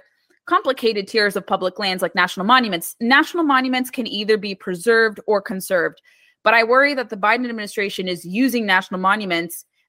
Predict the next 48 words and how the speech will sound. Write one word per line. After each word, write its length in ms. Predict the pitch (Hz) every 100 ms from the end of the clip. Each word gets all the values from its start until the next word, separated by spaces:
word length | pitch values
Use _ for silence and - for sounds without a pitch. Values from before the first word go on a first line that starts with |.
| -
as 140 | 208
a 100 | 214
way 280 | 185 202 220
to 180 | - 202
designate 880 | 196 190 196 190 185 185 180 - - _ -
land 360 | 196 220 240
that 200 | 233 -
should 180 | - 320
be 120 | 302
open 260 | - 220 208
to 80 | 202
multiple 340 | 196 196 196
uses 300 | 190 185 180 -
to 120 | - 247
make 240 | 247 233
it 120 | 233
secluded 680 | - 220 - 220 196 196 180
and 160 | 190 196
eventually 300 | 190 185 -
prepare 360 | 190 185 190 180
them 200 | 175 170
for 340 | - 180 165 - _ _ -
a 60 |
national 340 | 214 202 - 185
park. 280 | - 180 -
And 60 |
not 160 | 233 294
everything 360 | 254 240 233 220
should 180 | 220
be 80 | 196
a 60 | 190
national 340 | 175 170 180
park. 220 | - 165 -
And 160 | 147 -
I 100 | 185
know 140 | 190
it's 120 | 196 -
counterintuitive 640 | 226 196 185 190 196 180
for 100 | 180
someone 280 | - 180 170
who 140 | 175
likes 340 | 175 - -
going 260 | - 175 170
outdoors 360 | 165 160 175 -
to 100 | 175
say 220 | - 220
that, 140 | 208
but 180 | - 170